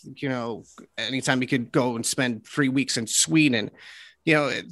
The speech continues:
overseas is huge. And that's also our disadvantage too, because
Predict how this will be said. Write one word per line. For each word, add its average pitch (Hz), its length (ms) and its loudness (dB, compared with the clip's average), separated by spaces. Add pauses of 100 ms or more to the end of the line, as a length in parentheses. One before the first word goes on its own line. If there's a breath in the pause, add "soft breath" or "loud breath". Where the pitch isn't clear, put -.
(500)
overseas 196 580 8
is 139 180 2
huge. 165 400 2
And 147 220 -2
that's 175 240 4
also 156 400 0
our 143 140 2
disadvantage 135 720 -2
too, 196 220 6
because 151 520 0